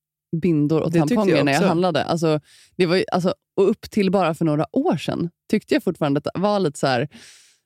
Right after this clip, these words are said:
Speaker 1: "Ah, okej, nu, nu vet liksom kassörskan att man, eh, blöder som fan här, så nu här är det en nattbinda och
Speaker 2: <laughs> Största
Speaker 1: största
Speaker 2: tampongerna.
Speaker 1: tampongerna och hela köret." Liksom. Man, man vill ju gärna lägga på någonting annat på bandet.
Speaker 2: Jag köper dem egentligen till någon annan.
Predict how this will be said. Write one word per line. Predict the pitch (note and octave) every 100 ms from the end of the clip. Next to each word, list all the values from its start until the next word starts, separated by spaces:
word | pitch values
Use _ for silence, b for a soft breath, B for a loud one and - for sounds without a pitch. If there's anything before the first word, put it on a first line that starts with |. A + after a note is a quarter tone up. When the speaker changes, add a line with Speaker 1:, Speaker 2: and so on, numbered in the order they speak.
| -
Speaker 1:
"Ah, | A#3 B3 A#3
okej, | A3+ A3+ G3+
nu, | F#3+ F#3 F3
nu | F3+ E3+
vet | D#3+ -
liksom | D#3 D#3
kassörskan | D#3+ D#3+ D#3+ D#3+ C#3+
att | D3+ D#3
man, | C#3+ C3+
eh, | C#3
blöder | D#3 D#3 D3+ D#3 D3+ D3+
som | E3+ D3+
fan | D3 C3
här, | D3
så | C#3+
nu | D#3+ D#3+ D#3
här | G3 F3 F3
är | D#3+
det | E3+
en | E3 F#3
nattbinda | F#3 - F#3+ G#3 G#3 G3 F3 F3+ E3
och | F#3+ F3+ F#3 G3
Speaker 2:
<laughs> | G#3 - - A#3
Största | G#3+
Speaker 1:
största | F#3 F3+ F#4+ E3+
Speaker 2:
tampongerna. | F3+ - - C4 C#4+
Speaker 1:
tampongerna | C4 - C#4 C#4 C4+ C4
och | A#3+
hela | C#4+ G#3 G3+ B3
köret." | - - A#3 G3+ D#3+
Liksom. | C#3+ - D#3+
Man, | D#3+
man | D#3 E3+
vill | E3
ju | E3
gärna | D#3+ D#3 E3
lägga | D#3 D3
på | D#3
någonting | D3+ D3+ F3+
annat | D#3 F3 D#3
på | E3+
bandet. | E3 E3+ D#3+
Speaker 2:
Jag | -
köper | - D#3+
dem | D#3
egentligen | D#3 D3 -
till | - D3+
någon | D#3+
annan. | - -